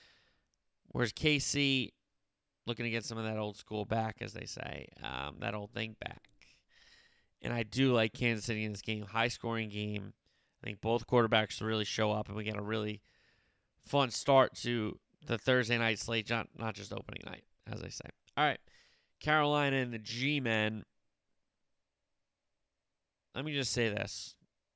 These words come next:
to all the Giants fans that came out of hibernation after you win one game. Um, keep the same energy. That's all I'm gonna say. Okay, keep the same energy.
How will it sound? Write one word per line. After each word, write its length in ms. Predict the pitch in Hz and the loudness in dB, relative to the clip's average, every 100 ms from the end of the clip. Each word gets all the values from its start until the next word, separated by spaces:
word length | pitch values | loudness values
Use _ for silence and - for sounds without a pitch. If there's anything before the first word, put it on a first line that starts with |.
| _ | _
to 80 | - | -2
all 160 | 113 120 | 0 0
the 60 | |
Giants 400 | 110 117 113 104 | 2 4 4 2
fans 240 | 110 107 101 | 0 0 0
that 80 | |
came 240 | 104 110 107 | 0 0 0
out 100 | 107 | -2
of 80 | 101 | -2
hibernation 800 | 104 104 104 104 101 107 104 - _ | -2 0 -2 -2 -4 -6 -8 -12 _
after 240 | - 104 104 | -6 -4 -4
you 140 | 104 | -2
win 180 | 104 104 | 0 0
one 240 | 101 104 | 0 -2
game. 380 | 101 104 101 104 _ _ _ _ _ _ _ _ | -4 -6 -6 -10 _ _ _ _ _ _ _ _
Um, 600 | 117 110 107 107 101 101 - _ _ _ _ _ _ _ _ _ _ _ _ _ _ _ _ | -2 0 2 0 -2 -8 -14 _ _ _ _ _ _ _ _ _ _ _ _ _ _ _ _
keep 160 | 131 131 | -10 -6
the 100 | 165 | -2
same 260 | - 165 | 2 2
energy. 520 | 151 123 113 104 110 135 - _ - | 2 2 0 -2 -6 -8 -18 _ -8
That's 100 | 113 | 0
all 120 | 117 | 0
I'm 60 | 143 | 0
gonna 120 | 160 | -2
say. 360 | 147 131 135 - _ _ _ _ _ _ _ _ _ _ _ | 2 2 2 -4 _ _ _ _ _ _ _ _ _ _ _
Okay, 140 | 113 | -6
keep 240 | - 123 | -6 -8
the 100 | 139 | -6
same 260 | 147 160 156 | -4 -2 2
energy. 440 | 151 143 135 151 | 2 2 -2 -8